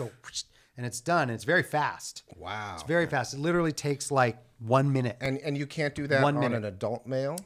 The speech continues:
Speaker 2: No, because the skin is too, at that point,
Speaker 3: It's too thick.
Speaker 2: it's too thick and vascularized.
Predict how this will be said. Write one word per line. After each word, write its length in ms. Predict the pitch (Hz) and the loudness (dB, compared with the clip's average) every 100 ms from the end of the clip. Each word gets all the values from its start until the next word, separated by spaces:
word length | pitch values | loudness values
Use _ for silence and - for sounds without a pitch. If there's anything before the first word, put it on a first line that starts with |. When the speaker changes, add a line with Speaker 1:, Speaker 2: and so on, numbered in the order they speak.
| - - | -10 -2
Speaker 2:
No, 340 | 127 143 131 | 4 6 6
because 360 | 120 117 135 120 | 2 -2 -2 -2
the 140 | 139 | -6
skin 500 | - - - 185 196 | -4 -6 -2 0 0
is 200 | 151 - | 0 -4
too, 360 | - - 185 175 | -8 -6 -4 -6
at 80 | - | -2
that 260 | 160 165 | -2 -2
point, 280 | 180 156 151 | -4 -4 -4
Speaker 3:
It's 60 | - | -6
too 120 | 120 | -10
thick. 220 | - 117 | -6 -4
Speaker 2:
it's 100 | - | -4
too 260 | - - 202 | -4 -4 -4
thick 500 | - - 190 190 170 | -4 -6 -2 -2 -2
and 120 | 135 | -6
vascularized. 1200 | 101 127 151 - 175 160 156 151 147 151 147 - | -2 -2 -2 -4 -4 0 2 2 2 0 -2 -6